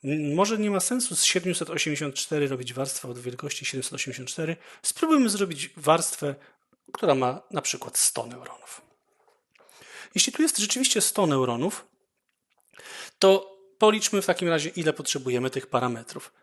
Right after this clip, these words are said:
Macierz W, która ma być tu pomiędzy tymi dwiema warstwami, czyli macierz parametrów W, i to będzie W jeden,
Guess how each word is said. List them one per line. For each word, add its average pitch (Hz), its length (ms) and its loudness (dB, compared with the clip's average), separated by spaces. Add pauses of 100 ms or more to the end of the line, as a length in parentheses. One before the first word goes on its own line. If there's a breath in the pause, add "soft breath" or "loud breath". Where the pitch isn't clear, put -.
(100)
Macierz 156 460 2
W, 175 280 0
która 143 220 -2
ma 139 100 4
być 127 160 -4
tu 156 120 -8
pomiędzy 135 460 0
tymi 123 220 -8
dwiema 123 280 -6
warstwami, 156 580 -8 (220 loud breath)
czyli 123 180 -8
macierz 143 300 -2
parametrów 127 760 -6
W, 147 180 -2 (160)
i - 80 -20
to 196 100 0
będzie 165 260 2
W 131 200 -4
jeden, 131 340 -4